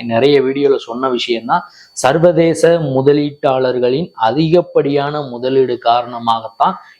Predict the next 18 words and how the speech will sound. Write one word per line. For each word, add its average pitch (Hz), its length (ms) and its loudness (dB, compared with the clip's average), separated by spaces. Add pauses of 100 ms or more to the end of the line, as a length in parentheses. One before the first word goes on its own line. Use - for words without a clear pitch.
இந்த 123 380 2
தங்கம் 147 420 0
விலையும் 131 400 -4
நாளுக்கு 120 440 -2
நாள் 131 200 -2
அதிகரிச்சுக்கிட்டே 117 580 -2
போய்கிட்டு 113 420 -2
இருக்கு. 113 180 0 (120)
வெள்ளி 139 300 2
விலையும் 139 340 -2 (440)
நாளுக்கு 135 360 2
நாள் 127 160 2
அதிகரி-, 120 540 0
அதிகரிச்சுக்கிட்டே 120 640 -2
போய்கிட்டு 113 360 -2
இருக்கு. 185 200 0 (460)
தங்கம் 180 320 2
விலை 151 180 4